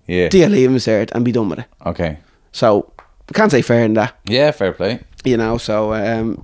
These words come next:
Speaker 2: yeah, that was, that was fun. But I was, my mum always tells that story.
Speaker 1: Where did, so you finish school and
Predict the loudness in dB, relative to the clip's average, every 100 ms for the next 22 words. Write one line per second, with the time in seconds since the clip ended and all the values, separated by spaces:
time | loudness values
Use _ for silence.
0 | -4 0 2 0 -4 -12 -8 -6 -8 -8
1 | -8 -6 -8 -10 -10 -4 0 2 2 2
2 | 0 0 0 2 2 2 0 -2 -4 -4
3 | -6 -4 -2 -2 -2 -10 _ -4 0 0
4 | -2 -6 -2 -2 -2 -4 -4 -4 -6 -4
5 | 0 -2 -2 -4 -4 -8